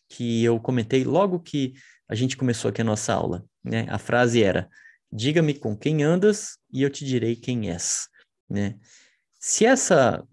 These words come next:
é, frase, ela também é verdade no marketing de rede, né? Ou seja, se a gente atrai basicamente semelhantes a nós,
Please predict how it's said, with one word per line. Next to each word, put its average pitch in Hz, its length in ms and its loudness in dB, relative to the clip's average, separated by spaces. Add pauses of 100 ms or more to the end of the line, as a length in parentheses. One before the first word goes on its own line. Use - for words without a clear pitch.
é, 110 540 0
frase, 110 720 0 (440)
ela 110 220 0
também 127 300 2
é 170 40 4
verdade 117 460 2
no 110 80 0
marketing 110 460 -4
de 101 80 -6
rede, 139 520 0 (1120)
né? - 100 -4
Ou 120 120 2
seja, 107 420 -2
se - 140 -8
a - 20 -2
gente 147 260 -2
atrai 123 300 0
basicamente 113 800 0
semelhantes 107 1040 0
a - 100 -8
nós, 139 380 -2